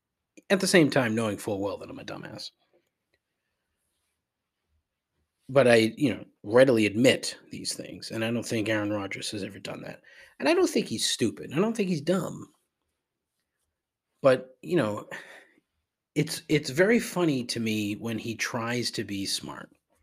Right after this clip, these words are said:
or when he tries to come off as smart. Um, because, boy, does he fucking stir up a word salad, alphabet soup, whatever, uh, just spinning around in circles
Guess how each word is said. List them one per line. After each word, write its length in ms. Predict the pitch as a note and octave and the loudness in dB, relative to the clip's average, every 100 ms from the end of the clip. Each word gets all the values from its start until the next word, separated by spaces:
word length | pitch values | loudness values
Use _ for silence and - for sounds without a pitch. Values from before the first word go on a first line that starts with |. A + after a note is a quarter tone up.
| _ _ _ _ _ _ _ _ _ _ _ _ | _ _ _ _ _ _ _ _ _ _ _ _
or 100 | A2+ | -2
when 80 | G#2+ | -2
he 80 | |
tries 280 | G2 A#2+ A2+ | 0 0 0
to 100 | - | 0
come 260 | - - G#2+ | -4 -4 -4
off 300 | F#2+ F#2 - | -4 -6 -8
as 120 | F#2 | -10
smart. 380 | - - - - _ _ _ _ _ _ _ _ _ G#2 | -8 -10 -14 -18 _ _ _ _ _ _ _ _ _ -12
Um, 580 | G#2 G2 F#2+ F#2+ G2 - | -8 -6 -6 -8 -12 -10
because, 360 | - A#2+ A#2+ G#2+ | -8 -2 0 0
boy, 380 | - D#3 A#2+ G2 | -2 2 4 4
does 160 | F#2+ | -2
he 140 | - E3 | -2 -4
fucking 400 | D#3+ D#3 D#3 B2+ | -4 -6 -4 -2
stir 380 | - C#3 C3+ | 0 2 2
up 120 | B2 - - | 0 -2 -10
a 140 | A#2+ A2+ B2 | -10 -10 -10
word 460 | A2+ C3+ C#3+ C#3+ - | -2 2 2 2 2
salad, 520 | - B2+ B2 B2+ B2 | 4 4 4 2 0
alphabet 560 | - B2 B2+ A#2+ B2 - | 2 2 0 0 0 0
soup, 360 | - B2 B2 | 0 0 -2
whatever, 560 | A2+ A#2 A#2+ G#2+ G2 - _ _ _ _ _ _ _ _ _ - | -2 0 0 0 -4 -8 _ _ _ _ _ _ _ _ _ -14
uh, 320 | - - - - | -14 -10 -10 -2
just 460 | - B2+ - - | 0 0 0 -4
spinning 400 | - - F3 D3+ | -6 2 4 6
around 320 | C#3+ C#3+ C#3+ | 4 4 2
in 100 | C#3 | 2
circles 600 | B2 - C3 B2+ A2 G#2 | 2 2 2 2 -2 -4